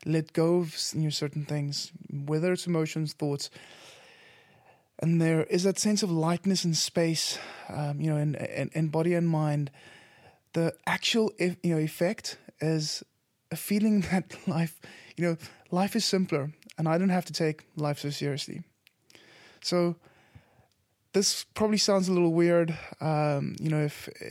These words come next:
you know, if you think kind of, you know, you know me, or you had a kind of a idea of,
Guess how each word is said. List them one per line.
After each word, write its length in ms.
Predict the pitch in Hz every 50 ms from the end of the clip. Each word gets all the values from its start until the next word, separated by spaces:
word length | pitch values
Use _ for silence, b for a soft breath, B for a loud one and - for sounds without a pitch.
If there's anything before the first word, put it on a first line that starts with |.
| 55 50 -
you 160 | - - 139
know, 60 | 123
if 140 | 139 - -
you 80 | 175
think 580 | - - 190 185 185 185 - - - - - - - -
kind 120 | 165 160
of, 80 | 156 147
you 120 | 156 156
know, 440 | 160 156 156 156 156 156 156 156 151 b b b b b b b
you 80 | 156 160
know 160 | 156 156 156
me, 260 | 160 165 165 165 160
or 240 | 151 143 139 143 139 B B B B B B B B B B B
you 140 | B 160 160
had 160 | 156 170 175
a 100 | 165 160
kind 200 | 156 - 170 165 160
of 60 | 151
a 200 | 156 156 - -
idea 400 | 143 156 147 160 175 170 160 160
of, 160 | 151 151 143